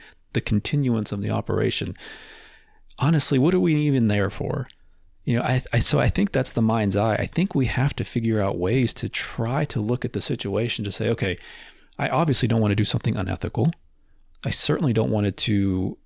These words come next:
propose something that's not safe within my current understanding of the situation. Uh, but I also want to keep this thing rolling. I want to keep this thing going. I want to keep people safe, but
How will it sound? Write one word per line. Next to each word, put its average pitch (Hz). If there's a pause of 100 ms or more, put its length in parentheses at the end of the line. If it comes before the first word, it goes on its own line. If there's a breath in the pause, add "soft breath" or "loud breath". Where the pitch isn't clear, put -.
propose 110
something 104
that's -
not 104
safe 110
within 101
my 95
current 107
understanding 98
of 101
the 98
situation. 107 (760 loud breath)
Uh, 113
but 180
I 170
also 226
want 208
to -
keep 185
this 175
thing 170
rolling. 127
I 104
want 123
to -
keep 139
this -
thing 120
going. 113
I 98
want 104
to -
keep 120
people 107
safe, 113
but -